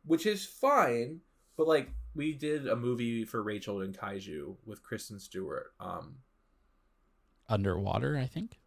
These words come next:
Speaker 1: Underwater, yeah. And if you think about that one, like, when they got separated or, or isolated 'cause their comms went down, that made a little bit more sense, right? Because, like, we knew there was a bunch of monsters out there who were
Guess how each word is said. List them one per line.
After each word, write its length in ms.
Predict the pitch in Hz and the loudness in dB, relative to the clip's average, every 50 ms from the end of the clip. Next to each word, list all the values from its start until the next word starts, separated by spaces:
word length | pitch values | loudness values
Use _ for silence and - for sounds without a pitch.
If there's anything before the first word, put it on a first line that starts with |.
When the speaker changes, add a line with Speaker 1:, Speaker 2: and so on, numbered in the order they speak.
| _ - - | _ -12 -8
Speaker 1:
Underwater, 640 | 123 120 117 117 104 101 92 - - - - - - | -6 -4 -2 -2 0 0 -2 -2 -4 -8 -10 -12 -10
yeah. 360 | 123 127 117 104 92 90 - - _ _ _ _ _ _ _ _ - | -4 0 0 0 0 -2 -6 -12 _ _ _ _ _ _ _ _ -2
And 240 | 143 139 135 131 127 | 2 2 2 2 2
if 80 | 120 | 0
you 60 | 147 147 | -2 -2
think 120 | 180 196 | 2 2
about 160 | 190 135 117 | 2 2 4
that 240 | 127 123 151 156 127 | 4 4 4 4 2
one, 360 | 123 117 110 104 104 104 110 - _ _ _ _ _ _ _ _ - | 0 -2 -2 -2 -4 -8 -14 -16 _ _ _ _ _ _ _ _ 0
like, 180 | 151 131 123 | 2 2 4
when 140 | 117 120 120 | 4 2 2
they 140 | 113 123 147 | 2 2 4
got 420 | 165 175 147 135 - - - - | 4 6 6 6 4 2 -4 -10
separated 600 | - - - 123 110 - 107 107 104 104 101 104 | -4 0 0 0 0 0 0 -2 -2 0 0 -2
or, 120 | 104 95 95 | -2 0 0
or 260 | 98 71 76 - - - | 0 -2 -2 -4 -4 -4
isolated 420 | 107 107 98 - - 110 104 95 92 | -6 -4 -4 -6 -6 -6 -6 -6 -6
'cause 100 | 101 104 | -6 -4
their 100 | 104 98 | -6 -6
comms 380 | - - 107 98 98 95 98 | -4 -4 -4 -2 -2 -4 -6
went 160 | 107 95 95 | -8 -8 -8
down, 360 | - 101 95 95 95 95 90 - _ _ _ _ _ _ _ - | -6 -6 -6 -6 -6 -6 -8 -12 _ _ _ _ _ _ _ 0
that 200 | - 160 180 170 | 4 4 4 4
made 140 | 160 147 131 | 4 2 2
a 60 | 117 | 2
little 200 | 113 113 110 101 | 2 0 0 -2
bit 80 | 95 101 | -2 -4
more 140 | 92 87 | -6 -8
sense, 360 | 95 - - 143 117 98 - 101 | -6 -6 -4 -4 -4 -4 -4 -4
right? 220 | 101 101 87 90 | -4 -4 -6 -6
Because, 220 | 101 - 110 98 | -8 -8 -8 -8
like, 80 | 107 95 | -6 -6
we 80 | 107 104 | -8 -8
knew 100 | 107 101 | -6 -6
there 80 | 98 | -6
was 80 | 95 101 | -6 -8
a 40 | 95 | -6
bunch 280 | 95 - 101 98 - | -6 -4 -4 -4 -4
of 80 | 101 95 | -6 -6
monsters 400 | 92 92 95 92 - 101 95 101 | -6 -6 -8 -8 -10 -12 -8 -8
out 180 | 92 90 90 | -8 -8 -8
there 240 | - 95 92 92 92 | -8 -8 -8 -8 -8
who 120 | 98 98 92 | -8 -8 -8
were 340 | 90 92 87 76 58 - | -8 -8 -8 -10 -10 -14